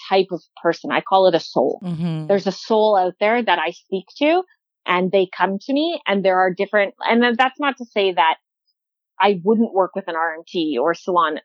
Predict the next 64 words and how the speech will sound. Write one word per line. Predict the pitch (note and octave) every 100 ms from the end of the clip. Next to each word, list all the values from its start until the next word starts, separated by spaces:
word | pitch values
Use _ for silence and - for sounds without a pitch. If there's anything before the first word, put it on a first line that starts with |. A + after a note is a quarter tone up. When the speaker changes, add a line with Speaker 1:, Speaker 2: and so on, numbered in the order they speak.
| -
Speaker 1:
owners | F#3+ F3 F3 F3
or | D#3+
whatever. | E3+ E3 E3 D#3+ C#3 -
I, | C3+ F#3+ E3+
this | G3 F#3+ G3
is, | F3+ E3+ G3
that's | F3+ G#3+
not | F3+
what | D#3+
I'm | D3+
saying. | - A3 G#3+ D#3 D3+ -
It's, | F3+ - _
it | A3+ F#3+
just | G3+ -
depends | G#3+ - G#3+ G3+
on | F3
what | F3 F#3+
they're | F3+
coming | - F3 E3+
to | F3
me | D#3+
Speaker 2:
Right. | E3+ D3+
Speaker 1:
for. | B2+ D#2 _ -
And | G3+ F#3
so | G#3
if | G3
they're | G3 F#3
coming | - A#3 A#3
to | A#3
me | G#3
at | F3
that | D3+ -
startup | - G3 F3+ -
level, | C4+ C4 G#3
which | F3 F#3+
is | F3
where | F3
I | E3+
get | E3+ F3
a |
lot | G#3 G#3+
of | A#3
people, | C4 C4 C#4 F4 _ _ _ -
I | G3+ A3
will | G3 G3
say | - G3 G3+
to | A#3
them, | F3 E3
you | E3
know, | D#3 D#3 - - _ G3+ E3
"Do | A3
you | A3 G#3
understand | F#3+ F3+ - E3+ E3
your | D#3+
revenue | E3 F3+ F3+ D3+
model?" | B2+ A2+
And | A2+
if | E3 -
they | G#3+
can | G#3 G3+ -
clearly | A3+ G#3+ G3 E3+
articulate | E3+ F#3 A3 A3 A3+ -
to |
me | A#3